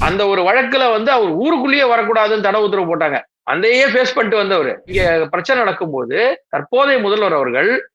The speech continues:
இங்க ம-, இங்க எதுவும் பிரச்சனை வேண்டாம்னு சொல்லிட்டு கடகடன்னு கிளம்பி பெங்களூர்ல போய், அங்க போய் நான் சரணடைய போறேன்னு போனவங்க தான். பயந்து ஓடுனது யாரு? ஊர் விட்டு பயந்து ஓடுனது யாரு?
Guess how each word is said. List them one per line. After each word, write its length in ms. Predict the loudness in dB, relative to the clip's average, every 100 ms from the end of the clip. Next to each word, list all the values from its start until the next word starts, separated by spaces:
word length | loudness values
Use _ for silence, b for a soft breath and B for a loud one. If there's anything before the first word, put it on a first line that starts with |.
| -14
இங்க 360 | -8 -2 0
ம-, 100 | 0
இங்க 280 | -2 -2 0
எதுவும் 300 | 2 0 -2
பிரச்சனை 340 | -2 0 0 0
வேண்டாம்னு 300 | 2 0 -2
சொல்லிட்டு 400 | -4 -4 -2 0
கடகடன்னு 460 | 0 0 2 0
கிளம்பி 260 | 0 -2 -2
பெங்களூர்ல 600 | 0 0 2 0 0 0
போய், 120 | 2
அங்க 240 | 2 0 0
போய் 160 | 0
நான் 180 | 0 0
சரணடைய 360 | 0 2 0 0
போறேன்னு 360 | 0 -2 -2
போனவங்க 260 | 0 0 -2
தான். 260 | -4 -6 -2
பயந்து 400 | -2 2 2 0
ஓடுனது 160 | 0
யாரு? 340 | 2 2 0 -2
ஊர் 120 | -2
விட்டு 200 | -2 -2
பயந்து 300 | -2 -2 -4
ஓடுனது 160 | -4
யாரு? 300 | -6 -6 -10